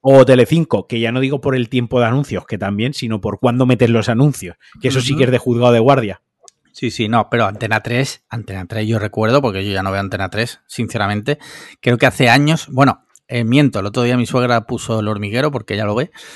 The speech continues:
Speaker 2: pero yo, o sea, Antena tres no lo pongo nunca. Eh, pero yo recuerdo en su época de meterte literal veinticinco minutos de publicidad,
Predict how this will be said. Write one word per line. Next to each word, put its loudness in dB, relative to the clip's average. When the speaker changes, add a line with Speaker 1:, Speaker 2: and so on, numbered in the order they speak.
Speaker 2:
pero -2
yo, -6
o -8
sea, -10
Antena -10
tres -10
no -6
lo -2
pongo -2
nunca. -2
Eh, 4
pero 2
yo 0
recuerdo -2
en -2
su -4
época 2
de 4
meterte -2
literal 0
veinticinco -2
minutos 0
de -2
publicidad, 2